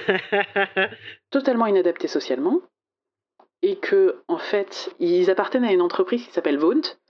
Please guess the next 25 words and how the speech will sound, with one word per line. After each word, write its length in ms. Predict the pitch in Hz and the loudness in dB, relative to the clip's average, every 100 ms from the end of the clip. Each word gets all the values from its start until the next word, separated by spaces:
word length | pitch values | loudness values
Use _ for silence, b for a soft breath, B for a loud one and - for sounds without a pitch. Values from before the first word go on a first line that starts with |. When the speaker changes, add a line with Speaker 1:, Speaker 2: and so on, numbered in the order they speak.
| _ _ | _ _
Speaker 2:
qu'on 120 | - | -6
pourrait 220 | - 156 | -4 -2
appeler 160 | 147 147 | -2 -4
Disney, 300 | 147 - 170 | -6 -4 -4
par 140 | - 147 | 0 0
exemple, 280 | 151 233 - _ | 0 -2 -10 _
comme 120 | - 123 | -2 0
ça, 140 | 127 | 0
totalement 360 | 165 165 320 151 | 0 0 2 2
au 20 | |
hasard, 260 | 135 202 | 2 0
hein. 60 | 359 B B B | -2 B B B
Speaker 1:
<laughs> 340 | 427 B - | -2 B -4
Speaker 2:
Euh, 560 | 160 147 139 131 107 - - - | -2 0 0 0 -2 -6 -4 -2
et 100 | 180 | 0
qu'en 180 | 170 | -2
fait, 260 | 160 226 233 | -2 -4 0
euh, 200 | 180 160 | 0 2
le, 440 | 147 139 139 139 | 0 0 0 -2
le 180 | 143 147 | -2 -2
seul 640 | 135 - - - - 190 | -4 -10 -16 -10 0 2
intérêt 360 | 170 - 165 170 | 2 0 -2 -2
de 60 | - | -2
cette 220 | 143 139 | -4 0
boîte, 440 | 160 254 269 - | 0 0 -4 -18